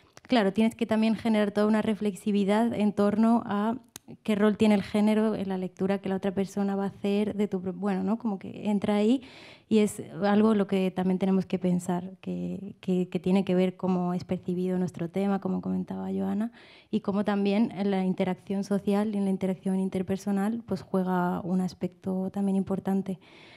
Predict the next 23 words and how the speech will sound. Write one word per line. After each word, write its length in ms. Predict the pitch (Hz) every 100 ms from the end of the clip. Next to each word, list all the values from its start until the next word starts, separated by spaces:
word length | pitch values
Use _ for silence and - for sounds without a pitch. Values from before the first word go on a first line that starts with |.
| - -
No 100 | 208
solo 440 | 233 208 190 160 -
el 140 | 175 202
hecho 160 | 196
de 80 | 208
ser, 380 | 180 180 202 175 _
<clears throat> 220 | - 233 226
de 120 | 196
ser 140 | 220
mujer, 340 | 202 196 226 240
pero 120 | 233
también 280 | 196 202 208
el 60 |
hecho 200 | 208 202
de 60 | 208
ser 160 | 196 196
feminista, 560 | 208 202 202 208 202
¿no? 140 | 202 240
A 80 |
partir 260 | 233 196 214
de 80 | 208
ese 140 | 214
posicionamiento 760 | 190 202 208 208 202 208 233